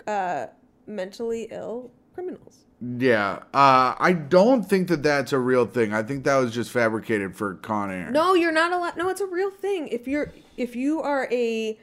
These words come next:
Speaker 1: um, professional fighter or a, um, you know, military personnel of some sort, then you are a lethal weapon. You've been trained as a lethal weapon, and if you kill them, then that's, like,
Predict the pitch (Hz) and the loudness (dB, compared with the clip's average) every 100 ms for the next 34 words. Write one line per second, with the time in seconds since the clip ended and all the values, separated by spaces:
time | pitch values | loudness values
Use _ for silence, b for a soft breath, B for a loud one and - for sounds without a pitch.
0 | b b b _ 220 208 196 185 139 - | b b b _ -4 -2 -2 -6 -14 -18
1 | _ - _ _ _ _ _ 220 - 220 | _ -20 _ _ _ _ _ -12 -6 -6
2 | 214 - 311 359 - 180 180 208 320 - | -4 -6 -6 -6 -6 -6 -4 -6 -8 -12
3 | 240 208 202 208 208 185 185 185 185 180 | -10 -6 -4 -4 -4 -6 -8 -6 -6 -6
4 | 175 - - 120 104 78 - b b _ | -10 -14 -14 -12 -10 -12 -16 b b _
5 | _ _ _ - 196 190 196 202 233 233 | _ _ _ -14 -12 -10 -8 -8 -8 -8
6 | 220 220 202 202 185 175 180 190 165 196 | -10 -10 -16 -12 -12 -12 -16 -16 -14 -12
7 | 202 196 190 190 185 196 247 269 214 - | -10 -8 -8 -8 -10 -10 -8 -8 -10 -12
8 | 226 302 - b b b b b - 202 | -12 -12 -18 b b b b b -18 -14
9 | 196 196 202 226 226 220 254 240 185 220 | -12 -8 -8 -6 -6 -6 -6 -6 -6 -6
10 | 233 175 185 156 208 240 - 175 185 214 | -6 -6 -8 -8 -12 -14 -10 -8 -6 -8
11 | 226 170 175 175 170 - 170 175 | -8 -10 -8 -10 -10 -10 -8 -10